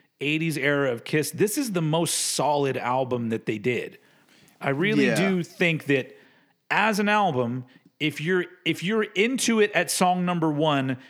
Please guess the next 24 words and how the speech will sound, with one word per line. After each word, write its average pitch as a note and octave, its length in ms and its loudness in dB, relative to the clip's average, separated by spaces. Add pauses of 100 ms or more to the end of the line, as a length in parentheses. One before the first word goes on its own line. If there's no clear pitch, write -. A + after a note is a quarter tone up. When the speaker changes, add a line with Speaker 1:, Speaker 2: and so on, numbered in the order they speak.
Speaker 1:
you C#3 140 -2
will D3 140 0
still F#3 420 0
be F3+ 180 -2
into D3+ 400 0
it C3 80 -2
at B2+ 180 -2
song B2+ 360 0
number A#2+ 260 0
eleven. A2 540 -4 (440)
It C3 180 -4
is, B2 440 -6 (680)
it's C3 200 -4
just D3 300 -2 (180)
super F3+ 360 -4
fun. B2+ 360 -2
And E3+ 120 0
I A#3+ 60 2
guess C#4 200 0
maybe A3 380 2
also D#3+ 480 2
in D3 140 0
hindsight, C3+ 680 -2
because A#2 480 -6